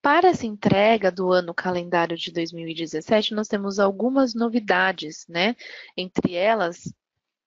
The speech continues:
a entrega que passa a ser efetuada utilizando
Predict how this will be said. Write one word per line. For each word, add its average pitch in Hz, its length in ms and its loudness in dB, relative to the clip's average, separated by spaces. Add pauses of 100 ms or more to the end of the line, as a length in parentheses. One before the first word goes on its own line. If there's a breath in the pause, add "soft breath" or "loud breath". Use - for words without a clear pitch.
(220)
a 196 60 2
entrega 196 560 2
que - 160 -6
passa 190 500 2
a 196 40 0
ser 175 300 -4
efetuada 170 960 0 (240)
utilizando 208 1120 2